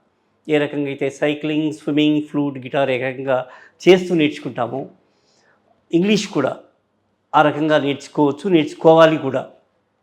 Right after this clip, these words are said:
ని-, నిజంగా వాస్తవంగా అయితే భాషలను మాట్లాడుతూ నేర్చుకోవాలా,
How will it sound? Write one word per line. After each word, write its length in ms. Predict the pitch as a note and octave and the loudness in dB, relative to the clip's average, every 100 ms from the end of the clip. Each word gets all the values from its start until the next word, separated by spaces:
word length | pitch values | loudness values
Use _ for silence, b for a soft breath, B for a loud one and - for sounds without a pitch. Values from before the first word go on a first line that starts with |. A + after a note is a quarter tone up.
| _ | _
ని-, 220 | C3 C3+ B2+ | -12 -10 -10
నిజంగా 400 | A#2 D#3+ F#3+ F3+ | -6 -2 0 0
వాస్తవంగా 640 | D3+ - C#3 C#3 E3 E3 | -2 -6 -6 -4 -6 -4
అయితే 180 | E3+ E3 | -6 -2
భాషలను 800 | C#3 E3+ F#3+ F3 E3+ E3+ D3+ - B B B B B B _ - - | 0 0 0 0 0 0 -2 -8 B B B B B B _ -20 -12
మాట్లాడుతూ 460 | D3 E3 F3+ G3+ G3+ | 2 2 4 4 4
నేర్చుకోవాలా, 580 | D#3+ - - B2 E2 | 2 0 -6 -8 -8